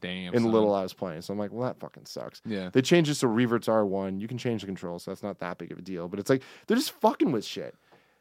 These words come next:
Speaker 2: The only, the great thing about it, and people are hating on this, but I think that they're just being assholes just to be assholes, the soundtrack's awesome. Playing through it, I'm like, it does feel like a Tony Hawk
Speaker 1: We got
Speaker 2: game.
Speaker 1: Good Charlotte in there?
Speaker 2: Like, Good Charlotte's not there. But
Speaker 1: Blink one eighty-two.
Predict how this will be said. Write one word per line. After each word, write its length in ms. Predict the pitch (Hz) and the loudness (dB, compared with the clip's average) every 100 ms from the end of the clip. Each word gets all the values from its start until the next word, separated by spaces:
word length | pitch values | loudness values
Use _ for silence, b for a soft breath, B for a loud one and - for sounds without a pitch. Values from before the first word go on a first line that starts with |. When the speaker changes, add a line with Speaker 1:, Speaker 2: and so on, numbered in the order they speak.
| _ - | _ 4
Speaker 2:
The 100 | 160 | 8
only, 320 | 240 262 190 - | 10 8 2 0
the 100 | 156 127 _ _ - | 0 0 _ _ -4
great 340 | 127 185 208 | 8 8 10
thing 140 | 190 196 | 8 10
about 260 | 180 190 | 10 10
it, 80 | 202 | 8
and 80 | 135 | 4
people 260 | 175 156 | 0 6
are 220 | 147 135 - | 8 8 6
hating 260 | 131 151 143 | 4 4 4
on 140 | 131 | 4
this, 160 | 127 127 | 4 4
but 100 | 113 | 2
I 40 | |
think 180 | 107 123 | 2 0
that 60 | 107 | 0
they're 140 | 110 | 0
just 120 | 104 104 | 0 -2
being 180 | 107 | -4
assholes 360 | 98 101 104 95 | -2 -4 -4 -6
just 140 | 95 | -8
to 60 | - | -10
be 100 | 87 | -8
assholes, 340 | 87 - 135 - - | -6 -4 -4 -6 -6
the 80 | 165 | 4
soundtrack's 500 | 240 226 170 127 120 | 6 8 6 4 4
awesome. 380 | 104 113 76 - _ _ - | 0 0 -8 -20 _ _ 2
Playing 260 | 143 170 170 | 8 8 8
through 220 | 170 185 | 8 6
it, 60 | 147 | 6
I'm 60 | |
like, 160 | 131 - | 2 4
it 340 | 170 190 _ - | 4 4 _ 6
does 260 | 139 131 | 8 8
feel 220 | - 127 110 | 4 2 2
like 140 | 101 | 2
a 40 | |
Tony 240 | 104 107 95 | -2 -4 -2
Hawk 140 | 95 | -2
Speaker 1:
We 60 | 120 | 0
got 100 | 123 | 2
Speaker 2:
game. 80 | 123 | 0
Speaker 1:
Good 120 | 123 | 4
Charlotte 260 | 131 131 | 6 6
in 60 | 139 | 4
there? 160 | 156 156 | -2 -2
Speaker 2:
Like, 300 | 110 117 131 | -2 -2 0
Good 140 | 123 131 | 2 4
Charlotte's 300 | 156 147 - | 4 2 2
not 160 | 160 | 0
there. 180 | 120 92 _ _ - | 0 -4 _ _ 6
But 280 | 131 117 - | 8 8 2
Speaker 1:
Blink 240 | 127 131 | 0 2
one 140 | 135 123 | 2 2
eighty-two. 340 | 117 110 92 | 0 -2 -6